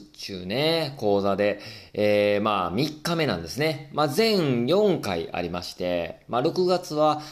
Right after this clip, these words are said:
毎週火曜日にこう受けに行ってるわけですけども、えー、昨日が三回目、行ってきました。うーん。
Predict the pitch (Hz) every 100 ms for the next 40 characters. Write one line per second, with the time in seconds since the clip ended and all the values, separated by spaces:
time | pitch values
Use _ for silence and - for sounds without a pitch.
0 | - 107 131 156 - 196 - 143 196 214
1 | 131 92 78 - _ _ _ - 101 98
2 | 104 104 101 107 107 107 98 95 - 98
3 | 98 92 - - - - 104 101 120 117
4 | 104 95 90 101 98 98 101 101 101 104
5 | 98 - - _ _ _ _ _ _ _
6 | _ _ - 104 101 - 113 101 98 95
7 | 95 - 92 90 90 87 82 85 80 80
8 | - - _ _ _ _ _ _ _ _
9 | 90 95 98 98 95 95 92 92 92 90
10 | 87 82 82 82 80